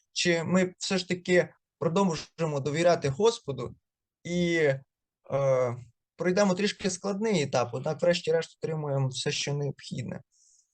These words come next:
Ну, щось подібне, знаєте, от таке ж в нашому житті. Щ-, Бог дозволяє нам обирати, однак який шлях ми виберемо? Можливо, трішки важкий, але він чистий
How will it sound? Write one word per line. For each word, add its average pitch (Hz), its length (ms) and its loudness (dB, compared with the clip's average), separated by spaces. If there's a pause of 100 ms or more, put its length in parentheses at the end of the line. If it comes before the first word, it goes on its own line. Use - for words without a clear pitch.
(320)
Ну, 175 260 2
щось 202 220 0
подібне, 185 500 -2
знаєте, 147 400 -2
от 123 280 -6 (160)
таке 143 260 0
ж - 180 -6 (420)
в 139 140 -4
нашому 143 400 0
житті. 139 440 -4 (240)
Щ-, - 260 -12 (680)
Бог - 520 -4 (400)
дозволяє 151 640 2
нам 151 200 -2
обирати, 139 480 0
однак 120 260 -6 (480)
який 185 300 0
шлях 151 480 2
ми 131 180 -4
виберемо? 113 640 0 (160)
Можливо, 170 280 2
трішки 175 380 -2
важкий, 170 480 0
але 151 260 2
він 147 240 -6
чистий 214 600 -2